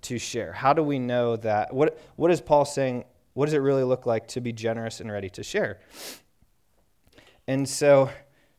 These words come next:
probably six months ago or so, I told,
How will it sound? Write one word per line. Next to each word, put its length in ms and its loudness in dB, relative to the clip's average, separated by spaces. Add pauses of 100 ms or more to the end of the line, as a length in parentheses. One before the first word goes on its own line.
probably 460 0
six 360 -6
months 260 -6
ago 460 -8 (200)
or 120 -6
so, 460 -6 (520)
I 220 2
told, 640 -2